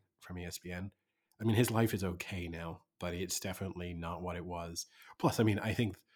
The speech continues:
Lance Armstrong is definitely a scumbag and did some pretty horrible things over the course of the cheating.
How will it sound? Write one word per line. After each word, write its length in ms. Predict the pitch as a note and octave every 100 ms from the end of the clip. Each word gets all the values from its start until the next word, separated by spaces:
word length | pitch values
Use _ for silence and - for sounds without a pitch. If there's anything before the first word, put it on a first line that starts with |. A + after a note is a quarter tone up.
| _ _ _ _ _ _ _ _ _ -
Lance 320 | G2+ A#2+ A#2+
Armstrong 320 | A#2+ A#2+ C3
is 80 | G2+
definitely 460 | F#2 F2 - F#2
a 60 | F2+
scumbag 680 | - F#2 E2+ F2 F#2 G2 - _ _ _ _ _
and 180 | F2+ E2+
did 160 | F2 D#2+
some 160 | F2+
pretty 240 | - F2+ F2
horrible 380 | F2+ E2 D#2+
things 400 | E2 E2+ E2+ F2 -
over 160 | E2+
the 80 | D#2+
course 360 | - E2+ E2 -
of 160 | E2 - - _ _ _ _ _ _ G#2+
the 80 |
cheating. 520 | D#2+ - F2 E2+ G#2